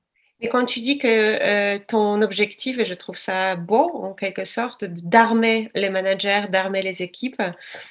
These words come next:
euh, je pense que c'est intéressant parce qu'en quelque sorte, les managers, c'est le premier point de contact, c'est le premier R H que les équipes, euh, voient tous les jours.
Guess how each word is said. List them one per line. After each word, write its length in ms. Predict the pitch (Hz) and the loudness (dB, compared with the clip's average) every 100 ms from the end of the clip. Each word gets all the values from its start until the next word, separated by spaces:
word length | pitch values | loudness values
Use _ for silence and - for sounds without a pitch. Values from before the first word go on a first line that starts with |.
| - _ | -20 _
euh, 220 | - 190 180 | 2 2 2
je 100 | - | 0
pense 140 | 247 | 0
que 40 | 240 | 2
c'est 40 | |
intéressant 400 | 214 214 208 262 | 4 4 2 2
parce 140 | 262 | -2
qu'en 160 | - 196 | -2 -4
quelque 240 | 208 202 | -4 -4
sorte, 220 | 208 226 214 | -2 0 2
les 100 | 196 | 2
managers, 460 | 196 196 185 240 | 4 4 2 2
c'est 160 | 262 - | 0 -4
le 80 | 185 | -6
premier 380 | - 220 208 208 | -2 -2 0 -2
point 400 | - - 214 208 | -8 -2 0 0
de 100 | 202 | -2
contact, 460 | 202 190 226 247 | -4 -2 -2 -2
c'est 140 | - 185 | -4 -6
le 100 | 180 | -6
premier 400 | - - 220 202 | -6 0 2 4
R 220 | 190 196 | 4 4
H 400 | 240 269 - - | 4 4 -2 -4
que 60 | 196 | -6
les 200 | 190 180 | -4 -6
équipes, 360 | 190 214 - 190 | -10 -12 -8 -4
euh, 140 | 180 | -2
voient 160 | 175 185 | 0 -2
tous 120 | - | -2
les 120 | 175 | -4
jours. 280 | 202 240 | -2 -4